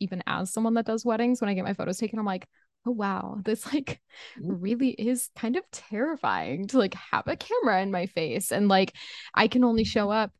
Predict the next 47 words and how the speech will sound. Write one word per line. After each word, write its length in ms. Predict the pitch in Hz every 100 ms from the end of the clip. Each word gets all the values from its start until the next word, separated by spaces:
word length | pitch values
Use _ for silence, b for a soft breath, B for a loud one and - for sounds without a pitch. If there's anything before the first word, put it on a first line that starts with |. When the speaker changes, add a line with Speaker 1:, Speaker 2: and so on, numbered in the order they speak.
| _ _ -
Speaker 1:
as 640 | 208 196 196 190 - - - _ _ _ _
myself 840 | 208 196 190 - - 190 185 190 _
if 160 | - 214
I 60 | 202
feel 180 | 220
really 200 | 208 214
comfortable 440 | 208 254 254 - 185
with 120 | -
the 60 | -
person. 480 | - - - -
So 100 | -
I 60 | 202
think 160 | 202 196
that's, 160 | 202
like, 100 | 214
an 60 | 208
amazing 420 | 202 180 175 185
perspective 440 | 185 - 190 190
of, 140 | 185 180
like, 180 | 190 196
yeah, 220 | 277 175 -
go 140 | 214
to 100 | 233
the 160 | 240 220
events 520 | 185 175 185 - - -
with 220 | 208 -
your 100 | 185
clients, 580 | - 185 180 175 - -
even 200 | 254 294
if 100 | 294
you 160 | 302 294
do 200 | 247 311
or 80 | 302
don't 180 | 320 285
bring 140 | 214
your 120 | 196
camera, 280 | 196 180 175
but, 140 | 185
like, 200 | - 196 -
the 80 | 220
ones 200 | 240 247
that 120 | 254
they 80 | 269
invite 240 | 254 262 -
you 120 | 208
to, 200 | 202 185
like, 260 | 180 175